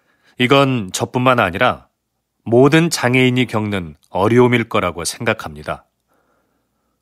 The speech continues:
물론 정부에서 장애인에게 세금 혜택 등 여러 가지 지원을 해주고 있지만 무엇보다도 장애인들이 자립할 수 있어야 한다고 생각했습니다.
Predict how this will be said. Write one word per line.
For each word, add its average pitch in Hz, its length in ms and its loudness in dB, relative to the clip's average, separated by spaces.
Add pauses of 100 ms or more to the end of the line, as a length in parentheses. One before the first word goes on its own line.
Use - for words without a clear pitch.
(300)
물론 135 540 4 (320)
정부에서 151 600 2
장애인에게 123 880 -2 (280)
세금 139 440 0
혜택 120 460 -6
등 95 380 -8
여러 104 220 0
가지 120 220 -2
지원을 120 600 0
해주고 113 400 -6
있지만 78 580 -12 (840)
무엇보다도 104 800 0 (600)
장애인들이 127 760 0
자립할 139 460 -2
수 - 120 -4
있어야 117 420 0
한다고 87 600 -8
생각했습니다. - 880 -8